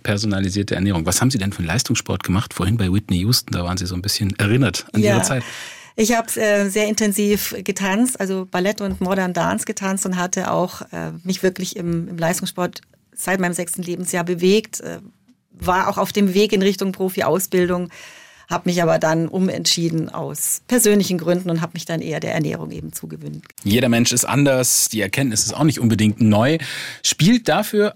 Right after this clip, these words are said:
Speaker 1: aber erst relativ kurz eine immer wichtigere Rolle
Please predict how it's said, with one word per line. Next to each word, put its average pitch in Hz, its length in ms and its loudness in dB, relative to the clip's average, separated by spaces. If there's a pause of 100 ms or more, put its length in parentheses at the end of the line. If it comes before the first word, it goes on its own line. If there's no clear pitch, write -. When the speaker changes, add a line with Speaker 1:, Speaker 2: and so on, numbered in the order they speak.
Speaker 1:
aber 170 320 2
erst 117 320 0
relativ 117 360 0
kurz 127 300 0
eine 98 220 -4
immer 107 320 0
wichtigere 117 420 2
Rolle 95 280 2